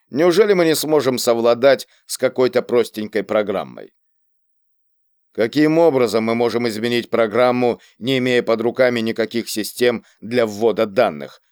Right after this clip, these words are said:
развел руками Кийск. «Здесь мы находимся в сети и оказываем влияние на нее своими действиями. Программа работает по строго заданной схеме, а мы имеем возможность действовать гибко.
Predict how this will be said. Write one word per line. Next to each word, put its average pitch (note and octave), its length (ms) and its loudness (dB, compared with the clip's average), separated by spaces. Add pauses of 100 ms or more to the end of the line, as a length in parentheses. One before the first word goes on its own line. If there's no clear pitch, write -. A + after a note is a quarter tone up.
развел G#2 520 0
руками G2+ 340 -2
Кийск. F#2+ 400 -8 (1300)
«Здесь G#2 340 -2
мы E3+ 120 2
находимся D#3 580 2
в C3+ 60 -8
сети D#3 360 0
и D#3 80 4
оказываем B2+ 640 2
влияние B2+ 540 0
на B2 100 -2
нее A#2+ 240 0
своими A#2 400 -2
действиями. E2 760 -6 (400)
Программа D3 460 2
работает F3 480 2
по C#3+ 120 0
строго C#3 360 2
заданной A#2 500 0
схеме, A#2 540 -2 (240)
а A2 120 0
мы A#2 200 0
имеем A#2 280 -2
возможность A2 800 -4 (160)
действовать A2+ 640 -2
гибко. G2+ 480 -8